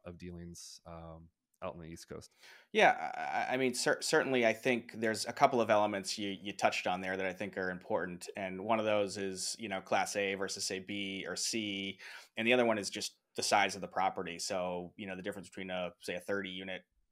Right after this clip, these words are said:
Speaker 2: boutique, small boutique project and a two hundred and fifty unit institutional project is, you know, different levels of, of scale. So, th-, so there's a couple of things you could say. Like, if you're looking at a B, C class, let's say, uh, property that is competing, especially in, in markets where it's competing against,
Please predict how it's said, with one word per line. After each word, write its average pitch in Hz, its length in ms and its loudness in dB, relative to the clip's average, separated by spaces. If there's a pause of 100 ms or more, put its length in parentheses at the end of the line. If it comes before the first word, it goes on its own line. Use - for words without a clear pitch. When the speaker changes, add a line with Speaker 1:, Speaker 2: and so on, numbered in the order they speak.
Speaker 2:
boutique, 101 440 -8
small 98 280 0
boutique 92 280 -10
project 95 520 -2
and 87 120 -4
a 90 260 -4
two 113 180 0
hundred 98 200 -2
and 90 120 -8
fifty 107 260 -4
unit 92 260 -6
institutional 98 680 -2
project 90 480 0
is, 92 200 -8 (440)
you 110 100 -2
know, 92 80 -2
different 107 320 -2
levels 95 340 -2
of, 92 140 -2 (120)
of 92 180 -4
scale. 98 260 0
So, 110 140 -2
th-, 104 140 -10
so - 120 -2
there's 113 160 -2
a - 40 -12
couple 160 220 6
of 127 80 4
things 113 220 2
you 104 60 -8
could 92 120 -4
say. 90 160 -2
Like, 87 220 -4
if - 140 -10
you're 110 120 0
looking 151 300 4
at 120 220 10 (100)
a 101 420 0 (580)
B, 127 360 4
C 123 300 0
class, 104 480 6
let's 107 200 2
say, 98 680 2 (360)
uh, 101 140 4
property 117 580 6
that 101 200 0
is 101 80 -4
competing, 120 600 0
especially 143 520 8
in, 113 80 2
in 110 200 -2
markets 110 360 2
where 110 60 2
it's 98 100 -2
competing 110 380 0
against, 101 320 -4